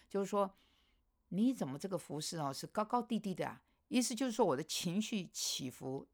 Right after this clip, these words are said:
太大了，你知道吗？你心情好哇，你的服侍就，呃，上了云霄；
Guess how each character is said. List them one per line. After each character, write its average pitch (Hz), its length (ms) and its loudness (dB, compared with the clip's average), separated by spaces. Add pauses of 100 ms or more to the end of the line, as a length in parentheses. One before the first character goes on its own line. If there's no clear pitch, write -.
太 202 240 -2
大 190 480 2
了， - 200 -14 (340)
你 135 140 -6
知 143 100 -4
道 151 140 4
吗？ 135 160 -4 (220)
你 180 120 -2
心 254 220 2
情 226 120 2
好 170 180 2
哇， 156 260 6
你 139 120 -4
的 156 120 -4
服 156 180 -10
侍 165 140 -8
就， 160 200 -2 (680)
呃， 139 200 0
上 190 280 2
了 151 80 0
云 143 200 -4
霄； 160 240 0